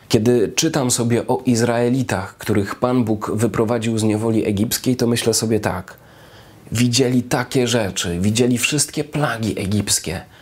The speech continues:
Mojżesz przepowiadał, co będzie robił Pan Bóg, i to się działo. Za chwilę wyprowadził ich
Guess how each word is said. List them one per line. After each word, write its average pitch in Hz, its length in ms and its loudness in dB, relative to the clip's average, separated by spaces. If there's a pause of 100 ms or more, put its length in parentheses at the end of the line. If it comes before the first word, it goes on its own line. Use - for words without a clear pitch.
(840)
Mojżesz 143 400 4
przepowiadał, 135 680 0
co 117 180 -2
będzie 113 340 0
robił 110 260 0
Pan 123 260 -2
Bóg, 123 120 -6 (160)
i 120 80 -4
to 127 200 -2
się 120 200 -2
działo. 113 460 -4 (880)
Za 113 160 0
chwilę 135 560 0 (300)
wyprowadził 127 960 2
ich 113 300 -4